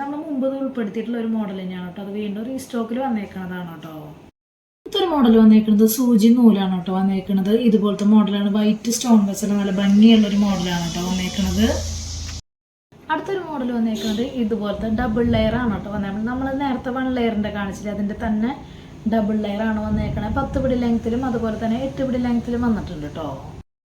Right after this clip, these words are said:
അടുത്തൊരു മോഡൽ വന്നേക്കുന്നത് ഇതുപോലത്തെ നല്ല ഭംഗിയുള്ള ഒരു മോഡലാണ് കേട്ടോ വന്നേക്കുന്നത്. കമ്മലാണ് വന്നേക്കണത്. നന്നായിട്ടില്ലേ കാണാനായിട്ട്? അത്യാവശ്യം വലിപ്പത്തിലുള്ള ഒരു മോഡൽ തന്നെയാണ് കേട്ടോ. അങ്ങനെ ഹെവി ആയിട്ടുള്ള സൈസ് അല്ല, ഒരു മീഡിയം വലിപ്പത്തിലാണ് കേട്ടോ വന്നേക്കണത്. ഒരു മോഡൽ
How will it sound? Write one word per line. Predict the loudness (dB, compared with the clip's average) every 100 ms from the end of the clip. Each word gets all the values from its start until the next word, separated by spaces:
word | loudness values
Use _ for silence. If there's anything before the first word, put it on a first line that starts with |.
| _ _ -8
അടുത്തൊരു | -4 -2 -2
മോഡൽ | 0 0 2
വന്നേക്കുന്നത് | 4 2 0 -2 -2 -2 -2
ഇതുപോലത്തെ | -2 0 0 2
നല്ല | 2 0 2
ഭംഗിയുള്ള | 4 6 6 4 2
ഒരു | 0 -2
മോഡലാണ് | -4 -6 -8 -8
കേട്ടോ | -8 -8
വന്നേക്കുന്നത്. | -8 -8 -8 -8 -6 0
കമ്മലാണ് | 0 0 -2 -2 -2 -2
വന്നേക്കണത്. | -4 -2 -2 0
നന്നായിട്ടില്ലേ | 0 0 -2 -4 -6
കാണാനായിട്ട്? | -6 -6 -4 -6 -4 -4 -6 -8 -8 -6 -6
അത്യാവശ്യം | 0 2 2 0 2
വലിപ്പത്തിലുള്ള | 2 0 -2 -2 -2 0
ഒരു | -2
മോഡൽ | -4 -4 -6
തന്നെയാണ് | -6 -6 -8
കേട്ടോ. | -8 -6
അങ്ങനെ | -6 -8 -4
ഹെവി | -4 -2
ആയിട്ടുള്ള | -2 -2 -2
സൈസ് | -2 -2
അല്ല, | 0 -2
ഒരു | -4
മീഡിയം | -4 -4 -2 -2
വലിപ്പത്തിലാണ് | -2 -4 -8 -10 -10
കേട്ടോ | -10 -8
വന്നേക്കണത്. | -6 -6 -8 -8 -6 -4
ഒരു | -4 -4
മോഡൽ | -8